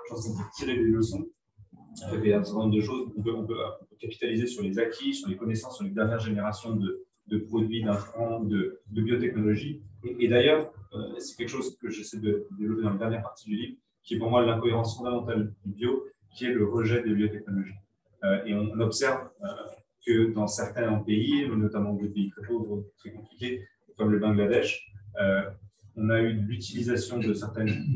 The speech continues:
biotechnologies, donc ce qu'on appelle, avec des mots qui font peur, les, les O G M, qui ont des résultats, euh, euh, des résultats très intéressants sur la baisse de consommation d'insecticides,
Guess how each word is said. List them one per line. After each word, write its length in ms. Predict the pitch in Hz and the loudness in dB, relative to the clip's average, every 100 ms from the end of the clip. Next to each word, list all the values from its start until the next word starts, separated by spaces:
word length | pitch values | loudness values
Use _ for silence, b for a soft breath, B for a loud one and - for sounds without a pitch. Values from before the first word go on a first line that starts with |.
| - | 0
biotechnologies, 720 | 123 117 107 107 104 - 104 | 0 0 0 0 2 0 -2
donc 120 | - | -4
ce 160 | - - - | -10 -20 -4
qu'on 80 | 101 | -2
appelle, 420 | 95 101 98 - - - - - | -2 0 0 0 -6 -18 -14 -8
avec 140 | 101 | -2
des 100 | 104 | 2
mots 140 | 113 | 2
qui 100 | 110 | 2
font 140 | - 101 | -2 -2
peur, 240 | 110 107 | -2 0
les, 180 | 98 92 98 | -2 -4 -2
les 200 | 101 107 | -2 0
O 40 | |
G 140 | 110 - | 2 2
M, 140 | - 311 - - - - - 101 | 2 -2 -16 -20 -20 -20 -20 -10
qui 180 | 120 120 | -2 0
ont 220 | 123 101 | 0 0
des 140 | 110 | 2
résultats, 720 | 107 110 110 101 117 123 - - | 4 4 2 2 4 4 2 -2
euh, 220 | 98 95 95 - _ _ _ - - - 113 | -2 -2 -4 -12 _ _ _ -20 -18 -10 -6
euh, 420 | 113 - - - - | -2 -2 -2 -4 -8
des 220 | - 110 | -4 2
résultats 240 | 120 110 104 | 4 4 2
très 200 | - - | 4 4
intéressants 720 | - - 117 110 120 - - - - | 4 2 2 2 0 0 -10 -20 -14
sur 480 | - 127 131 - | -8 -2 -2 0
la 120 | 104 104 | 2 4
baisse 220 | 127 123 | 4 2
de 100 | 113 | 0
consommation 460 | - 107 107 104 | -4 -4 -2 0
d'insecticides, 680 | 107 - - - - 113 104 | 0 -2 -8 -14 -8 -4 -6